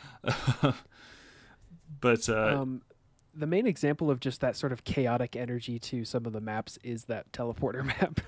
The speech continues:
Speaker 1: Yes, Chiron, uh, s-, with a bunch of letters and numbers after it.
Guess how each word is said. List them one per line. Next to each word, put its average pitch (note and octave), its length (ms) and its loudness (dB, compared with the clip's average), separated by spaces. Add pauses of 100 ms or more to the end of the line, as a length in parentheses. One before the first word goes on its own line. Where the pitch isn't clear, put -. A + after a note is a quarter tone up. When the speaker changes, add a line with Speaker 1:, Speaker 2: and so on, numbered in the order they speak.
Speaker 1:
Yes, A#2 600 6
Chiron, G#2+ 960 4 (140)
uh, G#2+ 340 -4 (140)
s-, - 340 -2
with G#2+ 140 -4
a - 20 -8
bunch G#2+ 240 0
of G#2 140 0
letters G#2 220 2
and G#2 80 -2
numbers G#2 260 0
after G#2 260 0
it. - 80 0